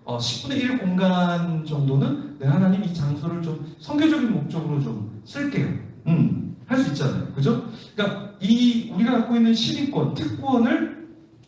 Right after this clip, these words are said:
과감하게 나눌 수 있어야 된다. 아, 자, 이 책. 아, 여러분들 한번 읽어보시면 좋은데, 가진 돈은 몽땅 써라.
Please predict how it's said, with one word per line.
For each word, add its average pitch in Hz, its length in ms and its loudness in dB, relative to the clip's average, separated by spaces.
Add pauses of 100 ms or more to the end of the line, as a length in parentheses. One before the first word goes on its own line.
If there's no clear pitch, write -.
(260)
과감하게 240 540 4
나눌 180 240 0
수 - 140 -4
있어야 196 260 2
된다. 139 320 0 (320)
아, 98 380 -6 (840)
자, 143 120 0 (460)
이 160 100 2
책. - 380 2 (680)
아, 117 380 -4
여러분들 143 340 4
한번 123 340 0
읽어보시면 123 500 2
좋은데, 104 220 -6
가진 247 500 2
돈은 135 800 0
몽땅 147 360 2
써라. 202 460 0